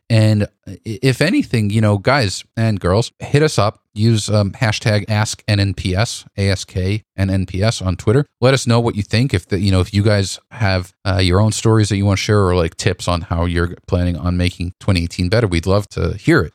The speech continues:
And so, Sharky, yeah, thanks for, for getting that story out there. That was really good. I think a lot of people needed to hear that. So, Sharky, you're an iPhone user, right? And actually, you're a prime candidate right here, right?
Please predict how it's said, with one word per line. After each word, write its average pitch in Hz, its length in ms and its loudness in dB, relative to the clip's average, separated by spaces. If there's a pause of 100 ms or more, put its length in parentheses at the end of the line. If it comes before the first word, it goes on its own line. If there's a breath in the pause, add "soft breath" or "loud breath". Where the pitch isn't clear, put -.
And 110 140 4
so, 123 80 2
Sharky, 107 300 0
yeah, 117 160 2
thanks 104 260 -2
for, - 220 0
for - 120 -4
getting 98 200 2
that 87 160 0
story 85 320 2
out 78 160 -2
there. 78 200 -4
That 80 200 -6
was 85 180 -2
really 85 300 0
good. 85 120 0
I 82 100 0
think 82 200 -10
a 87 60 -4
lot 80 100 -2
of 82 60 -6
people 82 240 -6
needed 80 240 -6
to - 80 -18
hear 80 160 -4
that. 80 200 -4 (240)
So, 107 360 0
Sharky, 143 320 -2
you're 135 200 2
an 131 60 0
iPhone 120 720 0
user, 113 440 0 (160)
right? 107 240 2
And 113 180 2
actually, 123 360 -2
you're 113 340 2
a - 40 -4
prime 131 540 -2
candidate 92 540 -2
right 85 180 -2
here, 82 220 0
right? 107 260 0